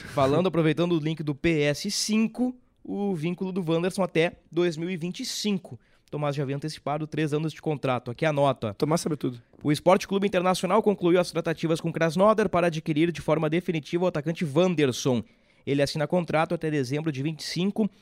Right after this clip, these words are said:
Speaker 1: e se torna o segundo reforço do Colorado para a temporada de dois mil e vinte e três.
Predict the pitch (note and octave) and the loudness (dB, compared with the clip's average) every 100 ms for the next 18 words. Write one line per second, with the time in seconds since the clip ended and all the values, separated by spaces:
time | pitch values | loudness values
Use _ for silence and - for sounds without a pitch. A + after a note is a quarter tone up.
0 | _ _ - D#3 D#3+ E3 F3+ F#3+ - E3+ | _ _ -6 -2 0 2 2 2 0 -2
1 | E3+ A3+ G3 - F3 G3 F#3+ E3+ F3+ D#3 | 2 4 4 4 4 4 0 0 2 4
2 | D3 E3+ F3+ E3+ E3 F3 E3 D3+ E3+ E3 | 4 2 2 2 2 0 2 4 2 2
3 | E3+ D#3+ D3 F#3+ G3 G3 - D#3 C#3 - | 4 4 2 2 2 0 0 4 4 2